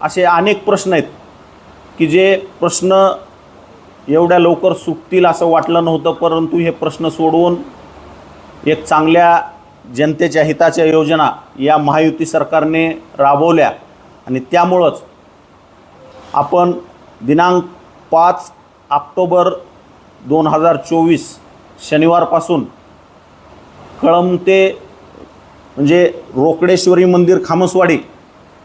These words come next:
ते तुळजाभवानी मंदिर तुळजापूर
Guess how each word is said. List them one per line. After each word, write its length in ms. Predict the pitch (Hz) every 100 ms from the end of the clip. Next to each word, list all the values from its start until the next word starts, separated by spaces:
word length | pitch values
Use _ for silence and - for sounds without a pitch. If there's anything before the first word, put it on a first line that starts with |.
| - - - - - - - -
ते 100 | 180 185
तुळजाभवानी 640 | 175 175 170 175 165 170 170
मंदिर 400 | 170 170 170 175 180 - - -
तुळजापूर 500 | 165 165 180 190 156